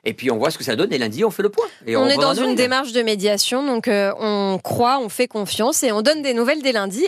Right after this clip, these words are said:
Speaker 2: et évidemment, si la promesse n'est une nouvelle fois pas tenue, on rappelle.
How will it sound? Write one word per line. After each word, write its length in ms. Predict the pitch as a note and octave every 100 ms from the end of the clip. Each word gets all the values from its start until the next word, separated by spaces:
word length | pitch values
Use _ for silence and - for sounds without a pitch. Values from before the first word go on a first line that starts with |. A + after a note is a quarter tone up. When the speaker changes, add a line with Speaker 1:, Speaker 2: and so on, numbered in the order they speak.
| -
Speaker 2:
et 240 | A3+ B3
évidemment, 460 | B3 F#3+ G3 G#3 D#4+ - - _
si 200 | - C4
la 120 | A#3
promesse 520 | - D4 C#4 C#4 C4
n'est 100 | G#3
une 60 | G#3+
nouvelle 240 | A#3 A#3
fois 160 | G#3+ G3+
pas 140 | G3+
tenue, 280 | G3 F#3+ C#4 -
on 120 | C#4+
rappelle. 400 | D#4 C4+ G#3 G#3